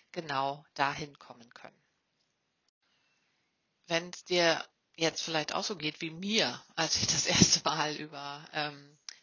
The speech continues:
dieses Thema, Thema Zyklusbewusstsein was gehört habe,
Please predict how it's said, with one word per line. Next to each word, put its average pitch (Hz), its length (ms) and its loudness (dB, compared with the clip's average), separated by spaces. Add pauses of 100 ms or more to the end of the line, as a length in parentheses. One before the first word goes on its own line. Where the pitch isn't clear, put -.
(120)
dieses 147 280 -18
Thema, 147 560 -10
Thema 156 360 -6
Zyklusbewusstsein 147 1300 -4
was 151 200 -2
gehört 147 420 -4
habe, 165 480 -2